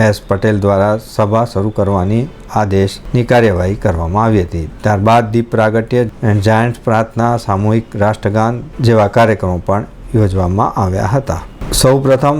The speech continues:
નવનિર્મિત ગ્રુપ તથા તમામ નવા સભ્યોને આવકારી ડિસ્ટ્રિક્ટ ડાયરેક્ટર કલ્પેશ પ્રજાપતિએ દરેકને જાયન્ટ્સના સભ્યોના શપથ ગ્રહણ કરાવેલ હતા.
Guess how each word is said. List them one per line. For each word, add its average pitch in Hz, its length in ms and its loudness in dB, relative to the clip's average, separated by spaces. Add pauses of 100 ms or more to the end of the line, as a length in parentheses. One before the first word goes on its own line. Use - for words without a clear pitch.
(140)
નવનિર્મિત 120 600 0
ગ્રુપ 113 260 0
તથા 104 320 2 (560)
તમામ 120 340 0 (100)
નવા 107 300 2 (220)
સભ્યોને 104 560 0
આવકારી 104 480 0 (160)
ડિસ્ટ્રિક્ટ 120 460 -2
ડાયરેક્ટર 110 500 0 (580)
કલ્પેશ 113 440 0
પ્રજાપતિએ 104 760 0
દરેકને 110 840 -2 (160)
જાયન્ટ્સના 110 720 -2 (160)
સભ્યોના 110 640 0
શપથ 123 400 -2
ગ્રહણ 98 320 0
કરાવેલ 85 420 -2
હતા. - 220 -4